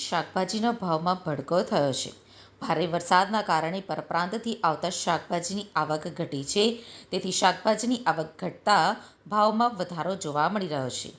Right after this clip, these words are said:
તેમ વેપારીઓ જણાવી રહ્યા છે. મોટાભાગની શાકભાજી દોઢસોથી બસો રૂપિયા કિલો થઈ ગઈ છે, તેમજ ગરીબોની કસ્તુરીનો ભાવ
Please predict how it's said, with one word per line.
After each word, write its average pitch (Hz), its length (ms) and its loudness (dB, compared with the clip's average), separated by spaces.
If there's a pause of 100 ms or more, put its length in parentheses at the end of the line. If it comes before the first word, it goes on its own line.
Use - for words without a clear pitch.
(480)
તેમ 160 240 -2
વેપારીઓ 175 600 2
જણાવી 151 340 0
રહ્યા 135 240 -2
છે. - 160 -12 (480)
મોટાભાગની 220 720 4
શાકભાજી 180 580 0 (220)
દોઢસોથી 233 720 0
બસો 190 400 0
રૂપિયા 185 400 -2
કિલો 165 220 2
થઈ 190 260 0
ગઈ 135 160 -2
છે, 135 100 -12 (580)
તેમજ 170 300 -2
ગરીબોની 233 560 4 (140)
કસ્તુરીનો 247 580 0 (160)
ભાવ 170 240 4